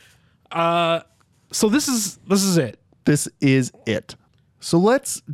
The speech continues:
Speaker 2: dive into kinda their journey, each band's journey to,
Speaker 1: Sure.
Speaker 2: to get here.
Speaker 1: Yeah, yeah. Who had the easiest schedule this season?
Speaker 2: Yeah, well, I mean, that's what we're gonna figure out. That's what we're gonna figure out who, what the win percentage was actually like when you take into account the,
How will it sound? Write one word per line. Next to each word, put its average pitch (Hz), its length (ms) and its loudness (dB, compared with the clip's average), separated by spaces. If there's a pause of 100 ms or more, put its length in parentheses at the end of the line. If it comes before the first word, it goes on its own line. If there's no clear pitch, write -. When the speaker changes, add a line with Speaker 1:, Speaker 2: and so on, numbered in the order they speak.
Speaker 2:
dive 175 340 0
into 156 380 2
kinda 135 540 0 (240)
their 127 220 -2
journey, 123 680 0 (1040)
each - 280 -4
band's 131 380 2
journey 120 420 2
to, 107 380 -4 (200)
Speaker 1:
Sure. 151 260 -2
Speaker 2:
to 107 40 -10
get - 220 0
here. - 300 -8
Speaker 1:
Yeah, 156 140 -2
yeah. 123 200 -2 (100)
Who 208 100 2
had 202 100 2
the 180 140 0
easiest 156 300 0
schedule 117 320 -6
this - 140 -14
season? - 320 -14 (540)
Speaker 2:
Yeah, 113 320 0
well, 123 160 2
I 143 80 4
mean, 170 120 2
that's 190 140 0
what 214 80 4
we're 180 60 2
gonna 165 120 0
figure 143 320 2
out. 104 80 -2
That's 127 160 -2
what 160 60 2
we're - 20 4
gonna 139 120 2
figure 117 160 0
out 113 120 0
who, 143 240 4
what 147 160 0
the 143 80 2
win 139 260 4
percentage 110 520 0
was 110 160 0
actually 107 640 -4
like 98 380 -8
when 117 160 -2
you 107 80 0
take 113 220 -4
into 107 240 -4
account 104 360 -6
the, 95 300 -4